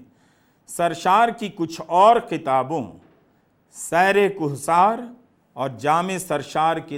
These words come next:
तर्जुमे भी किए। उस वक्त मेरी उम्र कोई तेरह साल की रही होगी।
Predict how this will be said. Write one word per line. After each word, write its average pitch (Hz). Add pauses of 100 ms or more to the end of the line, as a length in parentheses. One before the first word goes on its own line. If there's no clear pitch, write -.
तर्जुमे 127
भी 131
किए। 92 (1080)
उस 196
वक्त 180 (200)
मेरी 202
उम्र 151
कोई 135 (160)
तेरह 156
साल 123
की 110
रही 107
होगी। 87